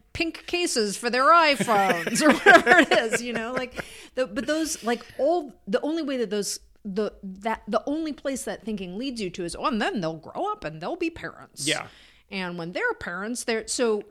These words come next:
Speaker 1: it is a, you
Speaker 2: You'll
Speaker 1: know, so
Speaker 2: change your mind when you have a mortgage.
Speaker 1: Yeah,
Speaker 2: Then
Speaker 1: exactly,
Speaker 2: you'll vote Republican.
Speaker 1: exactly. You know, like, you may be a socialist now, you know.
Speaker 2: Yeah.
Speaker 1: Um, but hopefully by the time you're old, you'll have evolved into anarchism. But the, um,
Speaker 2: <laughs>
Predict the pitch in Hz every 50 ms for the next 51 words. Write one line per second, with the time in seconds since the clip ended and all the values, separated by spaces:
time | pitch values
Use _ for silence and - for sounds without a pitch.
0 | _ _ _ _ _ _ _ - 220 220 220 208 190 208 196 170 - - 220 226
1 | 208 196 202 208 220 170 185 190 180 190 196 196 180 165 156 147 147 147 147 151
2 | 151 143 147 147 135 135 135 135 147 160 160 147 - 160 - - - 226 233 214
3 | 185 180 190 185 175 202 180 156 131 151 143 - - 151 143 - 170 180 180 151
4 | - 196 196 - - - - - - 160 - 220 208 185 170 151 143 143 156 160
5 | 151 147 139 147 143 - - - - 185 233 285 320 339 370 392 370 381 339 285
6 | 254 233 - - 311 381 359 - - 339 339 339 339 - - 320 330 311 269 233
7 | 196 175 165 160 160 156 160 170 180 190 214 214 220 - - 202 190 170 160 160
8 | 165 160 185 196 - - - 151 160 - - - - _ _ _ _ - 180 160
9 | 156 147 151 165 165 - - 190 175 214 262 269 - 311 294 254 277 262 262 247
10 | - 262 240 240 233 220 220 233 233 226 208 190 185 165 165 165 165 170 156 151
11 | 175 214 247 262 262 254 233 233 247 240 240 226 175 190 175 151 135 - 190 170
12 | 202 151 156 156 165 226 190 - 247 226 226 220 - 233 226 220 214 202 196 202
13 | 175